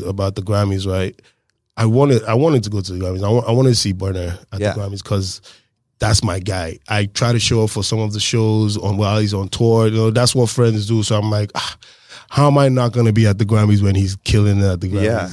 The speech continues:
Speaker 1: When I've been to this show, I went to M S G, I've been to when he sold out London, I've been, he sold out so, so this one is, like, pivotal, right?
Speaker 2: Yeah.
Speaker 1: And I really just had to look within myself and trust that, you know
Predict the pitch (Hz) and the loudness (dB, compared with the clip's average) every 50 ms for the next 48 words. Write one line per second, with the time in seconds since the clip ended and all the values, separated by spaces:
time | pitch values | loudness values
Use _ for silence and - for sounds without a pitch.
0 | 95 101 107 107 107 104 101 92 98 98 117 113 107 104 - 95 95 117 117 107 | -10 -8 -8 -6 -6 -6 -8 -8 -8 -4 -4 -4 -4 -4 -6 -8 -6 -4 -4 -4
1 | - - 104 95 95 95 95 95 95 104 107 101 101 104 - 92 98 104 107 104 | -4 -4 -4 -4 -2 0 0 0 0 -2 -4 -4 -2 0 0 0 0 0 -2 -2
2 | 104 101 101 98 101 107 107 107 107 104 101 98 95 92 95 104 104 104 104 - | -2 -2 -4 -4 -2 0 2 2 2 2 2 2 0 -2 -2 -2 -2 -2 -2 -2
3 | 107 107 104 101 98 - - 113 107 104 104 107 104 104 98 98 98 101 101 104 | -2 -2 -2 -2 -2 -2 -2 -2 -2 -2 -2 -2 -4 -4 -4 -4 -4 -2 -2 -2
4 | 101 101 104 95 98 98 95 104 117 113 113 110 120 123 113 - 135 127 127 123 | -2 -2 -2 -4 -4 -4 -4 -4 -4 -4 -2 -2 -2 0 0 2 2 4 4 4
5 | 117 107 - - 113 113 113 - 117 113 110 107 101 - - - - - - - | 2 0 0 -2 -2 -2 -2 -2 0 0 0 0 -2 -6 -12 -18 -18 -18 -18 -20
6 | _ - 107 123 127 120 - - 120 123 131 131 123 120 113 110 107 101 101 104 | _ -4 0 2 2 2 2 2 2 4 4 4 4 4 4 2 0 -2 -2 -4
7 | 113 107 104 101 92 - _ - - 123 123 120 117 104 98 92 92 95 98 104 | -2 -2 -2 -4 -6 -8 _ 0 2 2 4 4 2 2 0 0 -2 0 0 2
8 | 113 127 139 135 - - _ _ - 104 101 101 92 87 - - _ _ _ - | 2 2 2 0 -4 -12 _ _ -14 -10 -8 -8 -8 -8 -12 -16 _ _ _ -2
9 | 127 123 120 123 120 - - - 110 117 120 117 117 127 127 131 123 117 131 117 | 0 2 2 2 0 -2 -4 -2 2 2 4 4 4 6 6 4 4 4 4 4
10 | 120 117 120 117 117 110 113 120 107 110 110 104 101 117 117 113 110 107 104 - | 4 2 2 2 2 2 4 2 2 2 0 0 0 2 2 2 2 0 0 0
11 | - - 123 127 127 117 107 90 - - 107 104 107 104 101 95 - - 123 120 | 0 2 4 4 4 4 2 0 -4 -6 -4 -4 -2 -4 -4 -6 -4 0 2 2
12 | 117 113 - - - 107 104 95 101 95 98 127 127 117 107 104 104 98 95 92 | 2 2 0 -2 -4 -4 -2 -2 -4 -4 -4 -2 0 2 2 2 2 0 -2 -2
13 | 90 - | -4 -6